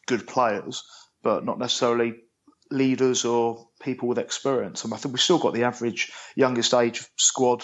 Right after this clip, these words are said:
and starting eleven in, in the Premier League. So I think, I think things like this will improve.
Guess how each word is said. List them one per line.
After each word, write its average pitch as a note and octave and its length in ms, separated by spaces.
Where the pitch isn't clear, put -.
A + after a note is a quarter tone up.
and A2 260
starting - 560
eleven A2+ 380
in, A2+ 220
in A#2 100
the A2+ 60
Premier A#2+ 340
League. B2+ 380
So B2 260
I D3 60
think, F#3+ 320
I C#3+ 40
think G3 280
things D#3+ 320
like C3 100
this C3+ 180
will C3+ 200
improve. A#2+ 680